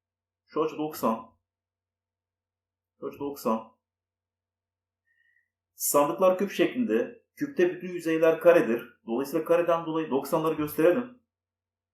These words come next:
Karenin bir kenarı tek çizgi olsun. Diğer kenar uzunlukları da tek çizgidir. Açıları yazalım. Şu açı A. Şu açı B olsun. A, B, doksan. Doksan A iken şu açı B'dir.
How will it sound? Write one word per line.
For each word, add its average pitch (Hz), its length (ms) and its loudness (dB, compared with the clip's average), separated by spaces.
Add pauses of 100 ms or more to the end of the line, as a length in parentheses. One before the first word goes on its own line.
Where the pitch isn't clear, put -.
(840)
Karenin 175 340 10
bir - 80 -6
kenarı 175 240 4
tek 175 200 -2
çizgi 165 200 -8
olsun. - 560 -4 (580)
Diğer 160 300 2
kenar 170 200 0
uzunlukları 165 420 -2
da 180 80 -6
tek 117 180 -6
çizgidir. 101 580 -10 (1400)
Açıları 147 360 -2
yazalım. 135 440 2
Şu 175 140 2
açı - 260 0
A. - 360 2 (1700)
Şu 165 160 -4
açı 160 180 -6
B 180 100 4
olsun. 139 560 -4 (1600)
A, 135 500 4
B, 156 360 2
doksan. 135 520 -4
Doksan 131 280 -4
A 165 80 2
iken 160 160 -4
şu 160 140 -2
açı 151 220 -2
B'dir. 151 520 -2